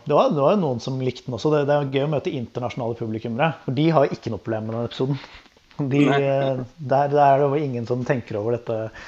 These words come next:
Speaker 1: bygdeperspektivet overhodet. Så den spiller mye
Speaker 2: Nei.
Speaker 1: bedre med en gang vi liksom viser den i Frankrike og Tyskland og sånn. Eh,
Speaker 2: Mm.
Speaker 1: men, eh, det er nok ting vi kunne gjort. Altså, men poenget er, det, meningen var at det var en annerledes episode, så jeg tror nok vi bare skulle vært litt sånn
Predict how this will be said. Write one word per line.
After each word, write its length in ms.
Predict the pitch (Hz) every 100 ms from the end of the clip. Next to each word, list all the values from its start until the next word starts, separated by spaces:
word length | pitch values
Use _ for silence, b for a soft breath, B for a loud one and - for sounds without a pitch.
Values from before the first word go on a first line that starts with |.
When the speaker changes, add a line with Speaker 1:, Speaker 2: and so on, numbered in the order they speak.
| B -
Speaker 1:
bygdeperspektivet 920 | 135 123 113 113 - 113 - 113 110
overhodet. 440 | 117 120 120 117 135 B B B B
Så 80 | 135
den 80 | 147
spiller 320 | 151 131 151
mye 160 | 151 139
Speaker 2:
Nei. 60 |
Speaker 1:
bedre 340 | 135 123 123 135
med 120 | 131
en 60 | 131
gang 120 | 127
vi 80 | 127
liksom 220 | 117 127
viser 320 | 120 110 - 110
den 100 | 113
i 60 |
Frankrike 500 | 120 107 113 104 -
og 220 | 110 110 107
Tyskland 400 | - - 113 110
og 80 |
sånn. 140 | 127 139 B B B B -
Eh, 500 | 127 117 120 117 117
Speaker 2:
Mm. 120 | 131 139
Speaker 1:
men, 280 | 139 131
eh, 220 | 131 123 123
det 60 | 127
er 40 |
nok 160 | 156 -
ting 180 | 135
vi 80 | 127
kunne 180 | 127 131
gjort. 180 | 127 -
Altså, 180 | 135 147
men 260 | 139 135
poenget 300 | - 160 123 151
er, 40 | 135
det, 80 | 139
meningen 380 | 151 120 135 165
var 120 | 117
at 60 | 110
det 60 |
var 120 | 117 113
en 100 | 147
annerledes 420 | 120 107 104 113
episode, 420 | 117 127 120 139 -
så 100 | 139
jeg 80 |
tror 140 | 131 127
nok 80 | 127
vi 80 |
bare 160 | 135 117
skulle 180 | - 117
vært 140 | 113
litt 100 | 120
sånn 140 | 120